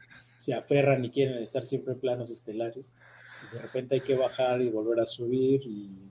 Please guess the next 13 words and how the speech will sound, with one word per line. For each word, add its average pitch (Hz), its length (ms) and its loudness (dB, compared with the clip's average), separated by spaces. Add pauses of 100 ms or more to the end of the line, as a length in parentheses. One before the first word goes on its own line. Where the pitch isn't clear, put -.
(180)
todo 117 200 4
se 107 120 -6
va 110 160 -6
por 110 180 -6
ciclos, 95 420 -14
¿no? 143 140 -12 (600)
Eh, 107 340 -12
no 123 140 0
está 127 240 4
pasando 127 340 4
su 120 140 -2
mejor 117 240 -4
momento 131 640 6